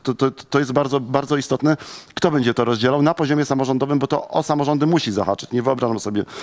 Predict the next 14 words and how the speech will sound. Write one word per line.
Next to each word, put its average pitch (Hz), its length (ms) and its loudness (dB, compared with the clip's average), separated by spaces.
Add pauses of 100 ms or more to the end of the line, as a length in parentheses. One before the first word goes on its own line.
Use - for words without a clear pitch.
żeby 120 200 2
tak 160 140 0
szybki 143 300 -2
zas-, 123 300 -2
zastrzyk 127 420 -4 (300)
gotówki 120 360 -2
do 123 80 2
tak 143 160 0
szybkiego 127 360 -2
rozdzielenia 120 440 2
nie 123 120 2
zawadził 107 380 0
o 85 60 -4
te, - 140 -4